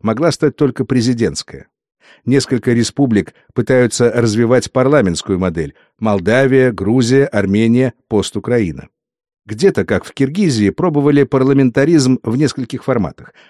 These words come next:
но затем вернулись к президентской, легитимизировав возврат с помощью референдума. Киргизам для этого пришлось пройти три уличных госпереворота.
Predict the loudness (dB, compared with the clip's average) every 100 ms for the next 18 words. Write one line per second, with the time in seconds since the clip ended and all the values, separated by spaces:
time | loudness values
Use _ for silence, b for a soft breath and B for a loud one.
0 | b -4 0 2 2 2 2 2 2 0
1 | -2 -6 -2 0 0 0 0 -2 -6 -4
2 | -6 b b b -4 -2 -4 0 2 2
3 | 2 2 0 0 0 0 2 0 0 -2
4 | 0 0 -2 -2 -2 -2 -2 -6 -16 -20
5 | _ _ _ _ b b -4 -4 0 2
6 | 2 2 0 0 0 0 -2 -2 -6 -4
7 | -4 -4 -2 -2 0 -2 0 0 0 -2
8 | -4 -2 -4 -6 -6 -6 -6 -4 -4 -2
9 | -4 -8 -16